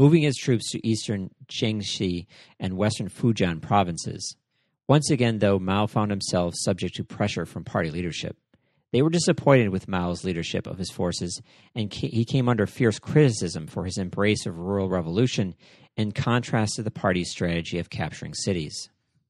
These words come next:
It was also during this time that Mao and his third wife had their first child, a baby girl.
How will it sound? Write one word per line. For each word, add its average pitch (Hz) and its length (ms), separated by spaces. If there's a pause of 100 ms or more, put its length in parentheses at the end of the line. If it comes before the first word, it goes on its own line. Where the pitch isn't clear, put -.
(680)
It 139 40
was 175 180
also 165 260
during 98 200
this 87 140
time 80 260
that 92 120
Mao 101 260
and 127 80
his 127 200
third 101 180
wife 82 300
had 87 240
their 90 140
first - 360
child, 80 500
a 95 120
baby 82 260
girl. 78 420